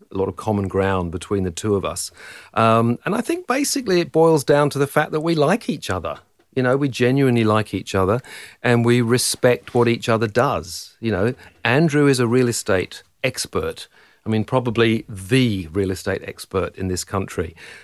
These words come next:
Um, what he doesn't know about real estate isn't worth knowing.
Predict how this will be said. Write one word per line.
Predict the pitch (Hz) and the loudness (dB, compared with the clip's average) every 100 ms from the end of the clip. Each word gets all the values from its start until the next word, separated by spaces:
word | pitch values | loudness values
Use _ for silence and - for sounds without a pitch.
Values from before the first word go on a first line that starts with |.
| _ | _
Um, | 104 107 107 107 107 104 | 0 2 4 2 0 0
what | 107 | 0
he | 113 | 2
doesn't | 120 120 | 2 2
know | 113 107 | 2 2
about | 101 101 101 | 2 -2 0
real | 104 | 0
estate | 95 - 98 - | 0 0 -2 0
isn't | 101 104 | -6 -2
worth | 101 95 | 0 0
knowing. | 104 110 107 90 | 0 2 2 -2